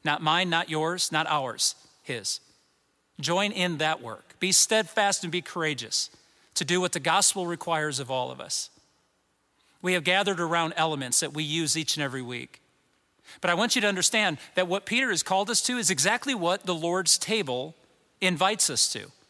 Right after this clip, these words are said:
Th-, there's nothing that's lost in this. Think about it. He promises that he will restore us. And through the elements that represent the body and blood of Jesus Christ,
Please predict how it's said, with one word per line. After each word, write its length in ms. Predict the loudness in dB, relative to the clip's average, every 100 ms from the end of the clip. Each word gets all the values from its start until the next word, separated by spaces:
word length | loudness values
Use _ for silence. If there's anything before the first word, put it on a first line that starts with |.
| _ _ _ _ _ _ -6
Th-, 120 | -2
there's 220 | 0 0
nothing 520 | 2 0 0 -2 -4 -12 _ _ -2
that's 200 | 0 0
lost 360 | 2 2 2
in 120 | 0
this. 160 | 0 0
Think 180 | 0 -2
about 220 | -6 -6
it. 100 | -12 _ _ _ _ _ _ _ _
He 140 | -4 -2
promises 540 | 2 2 2 0 0
that 80 | 0
he 100 | 0
will 160 | 0
restore 480 | 2 4 4 2 -2
us. 340 | -4 -4 -4 -6 _ _ _ -4
And 140 | -4 0
through 100 | 0
the 160 | 2
elements 380 | 2 2 2 0
that 120 | 0
represent 440 | 0 -2 -2 -4 -4
the 80 | 2
body 320 | 2 2 0
and 80 | -2
blood 180 | 0
of 80 | 0
Jesus 420 | -2 0 2 2
Christ, 500 | 2 2 4 4 2